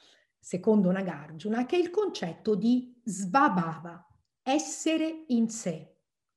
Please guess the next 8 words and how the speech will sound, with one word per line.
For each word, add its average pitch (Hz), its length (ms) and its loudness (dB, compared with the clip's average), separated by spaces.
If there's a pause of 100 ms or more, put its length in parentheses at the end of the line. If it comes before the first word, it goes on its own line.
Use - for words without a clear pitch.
(160)
di 202 160 -6
cui 214 180 -2
adesso 180 440 0
vi 185 140 -4
mostro 180 680 0
la 170 260 -10 (520)
scrittura. 185 880 -6
<clears throat> 254 80 2